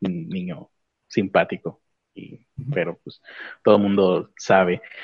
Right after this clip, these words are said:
Speaker 1: que su padre es Donald Trump, entonces dices, "Ay, pobre niño, ha de estar sufriendo un poquito". Bueno, ahí, a ella se le ocurrió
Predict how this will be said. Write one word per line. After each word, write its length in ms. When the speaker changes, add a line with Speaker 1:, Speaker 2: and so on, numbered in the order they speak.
Speaker 1:
que 100
su 180
padre 240
es 80
Donald 240
Trump, 260
entonces 360
dices, 240
"Ay, 220
pobre 260
niño, 260
ha 40
de 60
estar 240
sufriendo 380
un 80
poquito". 380
Bueno, 300
ahí, 400
a 140
ella 320
se 160
le 80
ocurrió 600